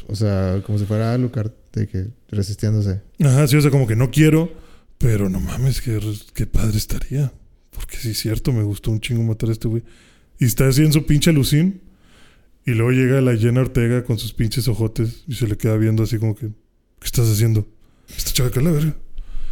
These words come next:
Speaker 2: "No, nada, nada, nomás aquí". "Ah, bueno, ya vámonos". "Ok, sí", y se va.
Speaker 1: O
Speaker 2: Y
Speaker 1: sea,
Speaker 2: luego
Speaker 1: ella, ella se dio cuenta de algo.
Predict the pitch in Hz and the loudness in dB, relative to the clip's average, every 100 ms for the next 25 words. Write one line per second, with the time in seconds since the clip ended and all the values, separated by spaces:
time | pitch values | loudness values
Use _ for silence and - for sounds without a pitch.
0 | - - - - - - - 139 180 202 | -4 -6 -8 -10 -14 -20 -2 4 6 6
1 | 220 226 214 139 180 185 185 - 135 139 | 4 2 2 2 4 2 0 -4 -4 -2
2 | 139 - 147 - _ - _ _ - - | -6 -8 -12 -14 _ -20 _ _ -20 -8
3 | - 107 110 110 110 110 113 113 101 - | -2 0 2 2 2 2 2 2 -2 -6
4 | - _ _ - - 113 127 110 117 110 | -20 _ _ -16 -4 -2 0 0 -4 -6
5 | - 101 104 104 - - - - - - | -8 -8 -6 -8 -12 -20 -20 -20 -20 -8
6 | 120 113 110 127 127 107 - 113 110 113 | -2 2 4 4 4 4 2 0 0 0
7 | - - - - - 110 104 110 104 113 | -6 -18 -20 -20 -4 -2 -2 -2 -2 0
8 | 101 90 85 | 0 -2 -4